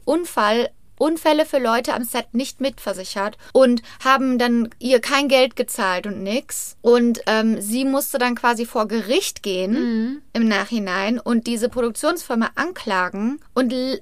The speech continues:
Speaker 1: und letztes Jahr, im Jahr zweitausendzwanzig, hat ein Gericht in Südafrika entschieden, dass es, äh, fahrlässig war von der Produktionsfirma, dass der Unfall nicht ihre Schuld war. Was die Produktionsfirma dann versucht hat zu sagen, es war ihre Schuld.
Speaker 2: Mhm.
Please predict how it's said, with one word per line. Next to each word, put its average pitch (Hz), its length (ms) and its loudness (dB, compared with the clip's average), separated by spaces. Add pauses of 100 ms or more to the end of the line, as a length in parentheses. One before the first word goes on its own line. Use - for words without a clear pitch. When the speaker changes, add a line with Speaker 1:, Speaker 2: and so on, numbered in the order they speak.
Speaker 1:
und 262 200 2
letztes 339 520 0
Jahr, 330 300 6
im 247 40 0
Jahr 226 200 -2
zweitausendzwanzig, 277 1400 -2 (220)
hat 262 140 -2
ein 233 200 0
Gericht 254 380 0
in 262 100 0
Südafrika 247 580 -4
entschieden, 226 840 0
dass 233 220 0
es, 226 200 -4
äh, - 260 -4
fahrlässig 269 680 2
war 214 120 0
von 214 160 -6
der 214 80 -2
Produktionsfirma, 202 1300 -6
dass 214 220 0
der 208 240 0 (320)
Unfall 294 600 4 (280)
nicht 302 300 0
ihre 311 280 0
Schuld 320 380 0
war. 196 320 0 (280)
Was 285 220 0
die 262 120 -6
Produktionsfirma 247 760 0
dann 208 140 -4
versucht 220 420 -10
hat 220 120 -8
zu 208 140 -8
sagen, 226 340 -2
es 190 140 -8
war - 140 -8
ihre 214 240 -6
Schuld. 220 400 -4
Speaker 2:
Mhm. 208 340 0